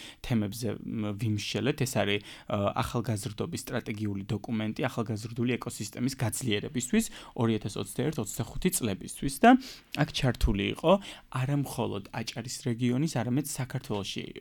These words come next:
საქართველოს ყველა მუნიციპალიტეტის წარმომადგენლობა და, ა, ალბათ დამერწმუნებით, რომ ამის საფუძველზე შეგვიძლია ვთქვათ, რომ ეს დოკუმენტი ნამდვილად არის ძალიან მყარი და იგი აერთიანებს აყენებს როგორც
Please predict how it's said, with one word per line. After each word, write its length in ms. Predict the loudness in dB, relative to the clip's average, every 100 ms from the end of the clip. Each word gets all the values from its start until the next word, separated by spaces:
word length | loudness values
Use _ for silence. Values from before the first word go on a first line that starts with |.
| -10
საქართველოს 580 | -4 -2 -4 -2 -2 0
ყველა 280 | 0 0 2
მუნიციპალიტეტის 840 | 2 0 -2 -4 -4 -4 -10 -8
წარმომადგენლობა 880 | -6 -2 0 0 0 0 0 0 2
და, 140 | 2 2 -8 -12
ა, 260 | -4 -4 -4
ალბათ 420 | -6 -4 -4 -4 0
დამერწმუნებით, 840 | 2 2 0 0 0 0 -2 0
რომ 140 | 4 6 4 -4 -4
ამის 320 | 0 2 0
საფუძველზე 540 | -2 -4 -2 0 0 0
შეგვიძლია 480 | -2 -2 -2 -2 -4
ვთქვათ, 320 | -4 -6 -4
რომ 160 | 0 0
ეს 140 | 0 -2
დოკუმენტი 480 | -4 -2 -4 0 0
ნამდვილად 480 | 0 0 0 2 2
არის 220 | 0 -4
ძალიან 320 | -2 -2 -2
მყარი 380 | -2 -2 0 2
და 120 | 4 4 4 -8
იგი 240 | -8 0 2
აერთიანებს 420 | 2 0 -4 -6
აყენებს 160 | -6 -2
როგორც 340 | -2 0 -2